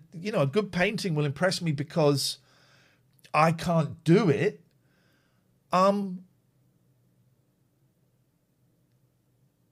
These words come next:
in fact, though, all of these paintings ha-, I have some connection with, more than just that, actually. And, you know, the fact that I bought that Imani one because I just fell in love with it.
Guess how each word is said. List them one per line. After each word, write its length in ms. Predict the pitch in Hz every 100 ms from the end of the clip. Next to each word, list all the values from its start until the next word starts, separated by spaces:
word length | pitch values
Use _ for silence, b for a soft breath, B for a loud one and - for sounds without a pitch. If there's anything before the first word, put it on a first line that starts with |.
| _ _ _ _ 185
in 60 |
fact, 220 | 175 254
though, 140 | 254 247
all 340 | - 269 320
of 80 | 254
these 160 | 214 180
paintings 420 | 214 185 196 175
ha-, 140 | 185
I 80 | 185
have 220 | 170 190
some 320 | - 202 196 180
connection 560 | 208 180 180 - 123
with, 160 | 117 117
more 240 | 160 170
than 120 | 160
just 220 | 139 143 147
that, 140 | 107
actually. 300 | 104 - 120
And, 80 | 135
you 80 | 151
know, 100 | 127
the 60 |
fact 180 | 117 165
that 60 | -
I 60 | 143
bought 340 | 143 165 160
that 140 | 143
Imani 320 | 131 135 135 123
one 180 | 120
because 220 | 117 131 120
I 80 |
just 200 | 113 127
fell 160 | - 131
in 120 | 123
love 140 | 120 113
with 120 |
it. 100 | 113